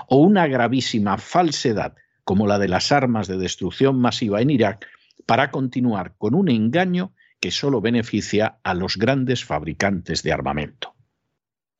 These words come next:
Naturalmente, podría alguna vez tener lugar una invasión de Ucrania, pero al igual que la segunda venida de Cristo, no existen razones serias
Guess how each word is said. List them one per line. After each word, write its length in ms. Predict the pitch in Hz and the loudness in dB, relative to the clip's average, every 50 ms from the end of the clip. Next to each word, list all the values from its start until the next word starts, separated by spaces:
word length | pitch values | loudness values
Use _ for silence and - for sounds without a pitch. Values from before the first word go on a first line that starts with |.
| - - | -8 0
Naturalmente, 880 | - 139 139 - 160 170 220 233 208 175 156 127 - - 113 120 127 - - - - - - - | 2 2 2 4 4 4 4 4 4 2 0 0 0 -2 -2 -4 -4 -8 -14 -20 -20 -18 -8 -2
podría 340 | 101 104 110 123 139 156 147 | 0 0 2 4 4 4 4
alguna 320 | 127 117 123 131 127 117 | 4 4 2 4 4 4
vez 280 | 117 123 131 127 _ - | 4 2 2 0 _ -8
tener 380 | - 92 90 98 117 113 113 | -6 -4 -2 0 0 0 -2
lugar 520 | 117 110 101 95 110 110 120 143 - - _ | -2 -4 -2 0 0 0 0 0 -2 -8 _
una 240 | - 107 110 110 113 | -4 0 2 2 2
invasión 680 | 110 101 98 87 78 87 87 - - 107 110 110 101 92 | 2 2 0 0 0 -2 -2 0 0 0 0 0 0 0
de 100 | 92 92 | 0 0
Ucrania, 600 | 95 - - - 214 208 - 71 69 76 - _ _ _ _ _ - - - - 170 - | 0 0 0 0 0 0 -2 -6 -10 -14 -20 _ _ _ _ _ -20 -16 -14 -14 -8 0
pero 180 | - 143 147 151 | 2 4 4 4
al 80 | 156 | 4
igual 360 | 156 160 185 233 262 262 - - | 2 2 0 0 -2 -2 -4 -4
que 120 | - 131 | -4 -2
la 120 | 117 117 | -2 -2
segunda 440 | - - 107 101 123 170 185 160 143 | -2 -2 -2 0 0 2 2 4 4
venida 460 | 147 - 98 95 95 95 95 110 143 | 2 2 0 -2 -4 -2 0 0 0
de 160 | 165 151 - - | 0 0 -4 -4
Cristo, 580 | - 110 123 - - - - - 139 - _ _ _ - | -2 -2 0 0 -2 -4 -4 -6 -6 -6 _ _ _ 0
no 300 | 123 120 135 160 175 180 | 4 4 6 6 6 4
existen 640 | 143 - - - - 123 120 - - - 98 98 | 2 0 0 2 4 4 4 2 0 -2 -2 0
razones 580 | 92 95 95 - - 147 123 87 82 - - - | 2 0 0 2 2 2 2 2 2 -2 -2 0
serias 460 | - 139 135 123 123 123 123 117 - | 2 2 4 4 4 4 4 2 0